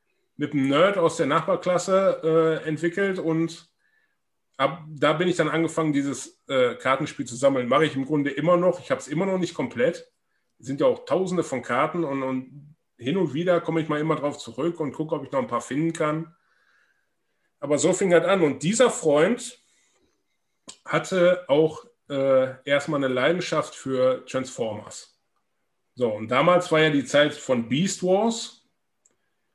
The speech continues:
Da hatte er dann, äh, ich glaub, ich hatte zwei oder drei Figuren vom Beast Wars zu Hause, die ich mir einfach so mal geholt hab, weil, ne, wie gesagt, Spiel kennen und so, hab aber nie wirklich gesammelt,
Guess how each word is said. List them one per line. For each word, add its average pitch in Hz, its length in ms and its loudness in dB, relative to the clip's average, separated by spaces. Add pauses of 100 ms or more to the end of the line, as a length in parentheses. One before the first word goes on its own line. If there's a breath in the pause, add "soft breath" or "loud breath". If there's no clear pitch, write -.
(220)
Da 120 140 -2
hatte 151 200 2
er 156 140 4
dann, 156 340 4
äh, 139 580 6 (720)
ich - 100 -16
glaub, 127 140 0
ich 113 100 -2
hatte 127 260 0
zwei 151 380 0
oder 147 240 2
drei 123 240 0
Figuren 147 380 -2
vom 127 220 -4
Beast 143 260 -6
Wars 131 240 -2
zu 104 160 -8
Hause, 143 520 -4 (460)
die 120 60 -8
ich 117 140 -8
mir 123 300 0
einfach 127 220 -4
so 131 140 -2
mal 127 160 2
geholt 113 340 -4
hab, 131 240 2
weil, 107 280 -2 (180)
ne, 123 300 -2
wie 120 120 -4
gesagt, 123 420 0 (320)
Spiel 139 320 2
kennen 135 220 0
und 127 100 0
so, 135 220 -2 (140 loud breath)
hab - 140 4
aber 143 180 4
nie 135 180 4
wirklich 147 240 0
gesammelt, 117 640 -4